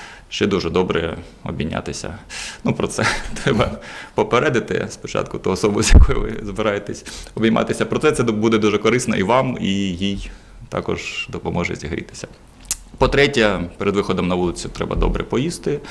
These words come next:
тому що організму потрібно буде багато енергії, щоб зігріватися, вона в нього потрібна бути. І ще такі моменти. Е, протипоказано категоричне куріння та вживання алкоголя. Куріння звужує периферичні судини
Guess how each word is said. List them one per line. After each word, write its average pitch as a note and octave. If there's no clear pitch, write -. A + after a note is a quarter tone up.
тому F#2
що F#2
організму F2+
потрібно F2+
буде F2
багато E2+
енергії, A#2
щоб A2+
зігріватися, G#2+
вона F2
в G#2
нього F#2+
потрібна F#2+
бути. F#2
І E3+
ще B2+
такі G#2
моменти. G#2+
Е, F#2
протипоказано A2+
категоричне F#2+
куріння G#2
та E2+
вживання F2
алкоголя. -
Куріння A#2+
звужує G2+
периферичні F#2+
судини A#2+